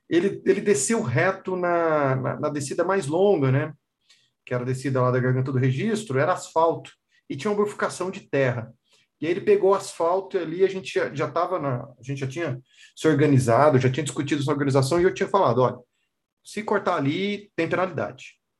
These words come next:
Então, e era, foi uma hora de penalidade que deu no tempo final dele. Acho que ele perdeu duas ou três posições por causa disso. Então, assim, ele não fez a rota, mas ele teve uma penalidade de tempo.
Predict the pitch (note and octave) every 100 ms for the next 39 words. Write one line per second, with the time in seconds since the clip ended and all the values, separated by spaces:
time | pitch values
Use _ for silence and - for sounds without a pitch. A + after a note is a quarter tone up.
0 | _ _ _ _ _ A#2 A2 D3 C3+ B2+
1 | C3 D3+ D3+ F#3 E3 C3+ C3 C3 C3+ C#3
2 | B2+ B2 B2 C#3 C3+ C3 C3 C3 C#3+ C3
3 | C3 G2 - _ _ _ - C3+ F3+ C#3
4 | D#3 D#3 C#3+ A2+ D3 E3 C#3 C#3 C3+ C#3
5 | B2+ A2+ A2 - A2 - - - - _
6 | _ _ _ _ _ _ _ _ _ _
7 | - E3 - C3 - C#3+ D3+ D#3 F#3+ G3
8 | F3+ G3+ E3+ C3 - G2+ - - C#3+ C3
9 | D3+ D#3+ D#3+ E3 D#3 G3+ A3 G3+ E3 E3
10 | D#3+ G3+ A3 A2+ -